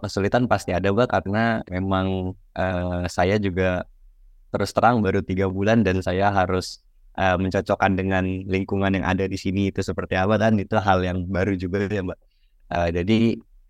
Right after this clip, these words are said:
eh, selain itu juga sejauh ini sih, eh, mentor-mentor juga sebetulnya sudah banyak membantu juga, Mbak, ketika kita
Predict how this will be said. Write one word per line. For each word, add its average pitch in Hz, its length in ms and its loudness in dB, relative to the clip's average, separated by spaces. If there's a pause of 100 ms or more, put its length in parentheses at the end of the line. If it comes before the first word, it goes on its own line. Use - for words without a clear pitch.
(160)
eh, 92 400 0
selain 95 320 2
itu 127 480 0
juga 92 560 -2 (560)
sejauh 98 320 0
ini 113 160 2
sih, 135 240 2 (240)
eh, 92 320 -2
mentor-mentor 95 680 0
juga 92 200 0
sebetulnya 98 720 -2
sudah 87 480 -2
banyak 87 320 -2
membantu 90 400 0
juga, 92 320 0
Mbak, 98 220 -2 (260)
ketika 87 560 0
kita 85 560 -2